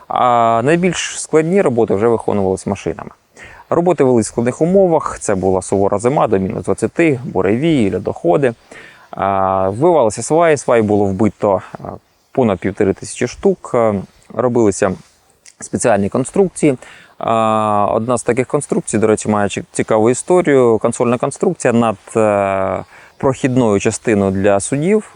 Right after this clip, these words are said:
е, моста була знайдена біля річки, е, Кагальник, це зараз Ростовська область. Її втратили німці, мостобудівці її знайшли і простосували під цей міст.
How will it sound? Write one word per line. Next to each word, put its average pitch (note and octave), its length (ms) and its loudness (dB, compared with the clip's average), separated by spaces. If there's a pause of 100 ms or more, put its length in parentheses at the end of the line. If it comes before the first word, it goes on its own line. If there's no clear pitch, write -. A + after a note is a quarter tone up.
(120)
е, G#2 40 0
моста G#2 880 0
була B2 300 0
знайдена A2 420 0
біля G2 500 0 (320)
річки, G#2+ 480 -2
е, F#2+ 540 0
Кагальник, C3+ 480 0
це G2 680 0 (160)
зараз - 380 -4
Ростовська - 460 -4
область. D3+ 640 -2
Її A2 260 2
втратили A#2 480 0
німці, C#3 640 0
мостобудівці G#2 680 -2
її G#2+ 220 2 (360)
знайшли D#3 580 2
і - 120 -4
простосували A2+ 640 0
під - 180 -14
цей - 340 -4
міст. - 420 -2